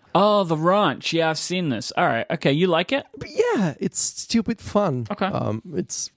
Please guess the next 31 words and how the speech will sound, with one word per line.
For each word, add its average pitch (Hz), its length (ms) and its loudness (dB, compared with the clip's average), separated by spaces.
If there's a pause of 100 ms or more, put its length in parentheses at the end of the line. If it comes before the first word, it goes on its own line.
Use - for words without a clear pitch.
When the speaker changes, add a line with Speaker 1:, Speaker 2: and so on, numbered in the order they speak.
(140)
Speaker 2:
it's 175 400 -2
not, 185 560 0 (640)
um, 117 500 -2 (600)
it's - 200 2
a, 196 120 -2
it's 170 160 -2
a 156 40 0
com-, 135 360 -4
it's 170 180 -4
a 156 60 2
su-, - 340 -4
stupid - 380 -4
sitcom. 117 640 -4 (220)
Um, 101 460 -2 (680)
you 135 120 2
know, 107 180 0
Speaker 1:
Yeah. 143 220 -2 (140)
Speaker 2:
pretty 156 220 4
much, 131 320 0
like, 120 280 0
in 131 120 0
the 117 80 -4
style 113 380 -2
of 107 220 -2
what 107 260 0
Ashton 120 340 -4
has 120 100 -8
done 127 160 -4
before. - 360 -6
So, 135 180 -4
Speaker 1:
Sure. 110 120 -4